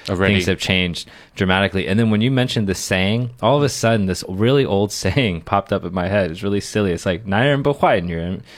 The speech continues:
Speaker 2: 不爱."
Speaker 1: 不爱。
Speaker 2: <laughs> Right? But that, like, that's like, now you say that, and it's like, it feels so dated. It feels like it was from ten years ago.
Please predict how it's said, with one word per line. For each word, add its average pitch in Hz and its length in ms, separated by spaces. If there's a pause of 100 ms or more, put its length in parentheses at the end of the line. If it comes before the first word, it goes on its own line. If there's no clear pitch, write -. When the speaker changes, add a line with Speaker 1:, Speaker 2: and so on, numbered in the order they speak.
(200)
Speaker 2:
不 123 120
爱." 151 100
Speaker 1:
不 - 20
爱。 127 280 (120)
Speaker 2:
<laughs> - 80
Right? 185 340
But 262 120
that, 226 120
like, 240 220
that's 269 240
like, 233 220 (260)
now 147 160
you 190 160
say 151 300
that, 202 280
and 127 140
it's 131 160
like, 123 160
it 117 60
feels 151 260
so 123 240
dated. 98 480
It 87 80
feels 117 240
like 107 100
it 104 60
was 95 140
from 90 160
ten 107 300
years 107 280
ago. 73 360